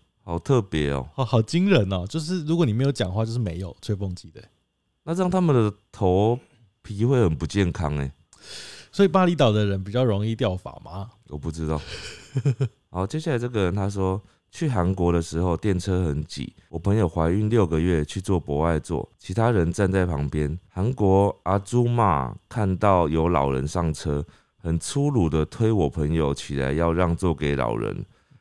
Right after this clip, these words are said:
Speaker 1: 我们全部的人都很惊讶，比着他的肚子，蛮-，因为他肚子蛮明显的，看起来很强壮的阿朱玛还是坐在位置上，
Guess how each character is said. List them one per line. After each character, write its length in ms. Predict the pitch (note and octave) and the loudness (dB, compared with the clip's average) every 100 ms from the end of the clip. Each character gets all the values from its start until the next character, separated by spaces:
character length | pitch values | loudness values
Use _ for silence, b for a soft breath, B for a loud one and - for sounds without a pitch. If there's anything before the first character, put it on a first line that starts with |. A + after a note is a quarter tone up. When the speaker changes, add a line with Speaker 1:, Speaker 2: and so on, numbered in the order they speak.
| _ | _
Speaker 1:
我 80 | E2+ | -2
们 140 | F2+ | 0
全 160 | G2 A2+ | 2 2
部 120 | C#3+ | 4
的 120 | A2+ | 4
人 120 | F2 | 4
都 140 | F2+ A2 | 4 2
很 180 | D2+ D2 | 2 0
惊 240 | F2 F#2 | 0 2
讶， 220 | F#2+ B1 b b b _ | 2 0 b b b _
比 120 | E2+ | -8
着 160 | D2+ E2 | -2 0
他 120 | G#2 | 4
的 120 | F#2 | 4
肚 300 | E2+ C3 F2 | 4 0 0
子， 260 | - C2+ G#1 A#1 | -2 -6 -8 -6
蛮-， 240 | E2 F2 - | -2 -2 -2
因 100 | A2 | 0
为 60 | |
他 140 | A2 G#2+ | 2 2
肚 160 | A#2+ | 2
子 120 | F2+ D#2+ | 2 2
蛮 160 | D2 | 0
明 260 | D#2 D2+ E2+ | 0 0 -2
显 200 | - - | -2 -6
的， 140 | - - b b b b _ | -10 -16 b b b b _
看 180 | C#3+ C3 | -2 2
起 120 | G2+ | 2
来 80 | F#2 | 4
很 180 | D#2+ | 2
强 260 | - D#2+ E2 | 0 -2 0
壮 240 | G#2 F#2+ | 0 0
的 140 | D#2 A#1+ | 2 0
阿 180 | C#2+ D2+ | -2 -4
朱 220 | F2 F2+ | -2 0
玛 180 | D#2+ C#2 | 0 0
还 140 | D2 | -2
是 180 | E2+ E2 | -2 -6
坐 240 | - G2 | 0 0
在 180 | F2 F2+ | 2 2
位 140 | F2 | 2
置 140 | D#2 D2 | 0 -2
上， 180 | F2 | -2